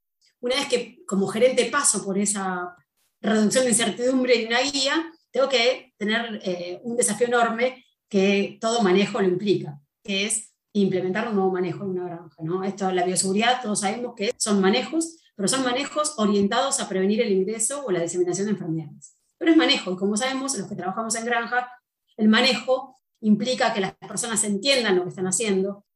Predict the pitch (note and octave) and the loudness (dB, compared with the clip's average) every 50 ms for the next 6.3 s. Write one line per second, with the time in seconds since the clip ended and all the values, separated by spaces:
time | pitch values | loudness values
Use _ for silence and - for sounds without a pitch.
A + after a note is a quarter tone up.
0 | _ _ - A3+ G#3+ G#3+ A3 B3+ B3+ B3 A3 G3 F#3+ F#3+ F#3+ F#3 G3 G#3+ G#3+ B3+ | _ _ -2 2 2 4 6 6 4 4 4 2 2 2 0 0 -4 -4 -2 0
1 | B3+ A#3+ A#3 G#3 - - - A#3+ A#3+ B3 B3 - - _ _ _ - G3+ G3 G3 | 0 0 0 0 -2 0 0 -2 -2 -4 -6 -10 -18 _ _ _ 0 2 2 2
2 | G3+ G#3+ G#3+ G#3+ G#3 G#3 D4 D#4 E4 E4 E4 - G#3+ A3 G#3+ G#3+ G#3 G#3 - - | 2 0 -2 -2 0 0 2 2 2 0 0 -2 -2 0 0 0 -2 -2 -4 -6
3 | D4+ C#4+ B3 A#3 A#3 A#3+ A#3+ - - - F3+ - G3 G#3 G3+ G3 G3+ F#3+ F3+ F#3 | -6 -6 -6 -6 -8 -10 -12 -8 -6 -4 -2 0 0 0 2 2 2 0 0 0
4 | F3 F3 E3+ D#3+ E3 D#3+ - - _ _ _ _ - C4 C#4+ D4 D4+ D4 - D#4+ | 0 0 0 -2 -2 -6 -10 -16 _ _ _ _ -4 -2 -2 0 -2 -2 0 0
5 | C4+ C4+ C4+ - - - _ _ - A3+ G#3 G3 F#3+ F#3 F#3+ - - G#3+ A#3 C#4+ | 2 2 2 0 -2 -6 _ _ -10 -8 -6 -4 -4 -4 -4 -6 -6 -4 -2 0
6 | D4 B3 - - - | 0 0 0 -2 -6